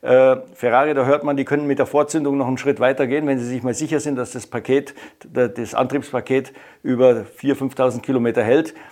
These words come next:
Man hat ja schon seinen zweiten Motor gebracht, bei allen Autos jetzt. Ähm, Binotto hat mir gesagt, das war bewusst, weil man hat ein, äh, äh, ein Upgrade gebracht, äh, Zuverlässigkeitsupgrade, da gab's wohl Probleme. Das waren jetzt nicht Probleme in den letzten paar Wochen, das war schon in der Prüfstandsphase vor dem,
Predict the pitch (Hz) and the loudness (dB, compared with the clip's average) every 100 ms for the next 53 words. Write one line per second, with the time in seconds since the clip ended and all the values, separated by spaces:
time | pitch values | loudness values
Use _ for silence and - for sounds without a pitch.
0 | - 117 139 143 139 131 123 110 131 135 | -4 0 2 0 -4 -2 -2 -2 0 -2
1 | 160 147 156 147 143 - 113 127 147 135 | -2 -4 -2 -2 -2 0 2 2 2 0
2 | 151 170 165 175 - - - - 135 135 | -2 -4 -4 -6 -10 -16 -20 -4 4 4
3 | 131 131 117 127 139 143 135 135 127 135 | 4 0 -4 0 2 2 -2 0 0 0
4 | 135 123 - 131 123 127 113 156 - - | -2 -4 -4 0 2 0 -2 -4 -6 -2
5 | 131 131 135 131 123 131 131 123 123 120 | 2 2 0 -2 -2 -4 -4 -4 -2 -2
6 | 117 123 120 113 - 117 113 117 143 - | -2 -2 -2 -4 -4 -6 -6 -6 -4 -4
7 | 135 131 143 131 131 - - 120 113 156 | -4 -4 -4 -4 -6 -10 -8 -8 -6 -6
8 | 151 143 143 147 143 139 - 139 135 117 | -4 -6 -6 -8 -6 -8 -4 -4 -2 -2
9 | 110 120 107 113 104 135 165 - - - | -4 -6 -6 -4 2 2 2 -2 -10 -20
10 | _ 127 127 143 147 175 - _ - _ | _ -2 0 0 0 -2 -6 _ -20 _
11 | _ _ _ 143 120 139 143 143 135 - | _ _ _ 0 4 4 4 2 0 -10
12 | - 123 127 135 127 123 113 131 143 113 | -8 -4 -2 -2 -2 -2 0 0 -2 -4
13 | 107 - - - 127 127 139 117 123 139 | -6 -10 -14 -10 -6 -2 -2 -4 -4 -6
14 | - 127 - 120 123 - 123 135 131 120 | -6 -4 0 0 0 -2 0 2 2 -2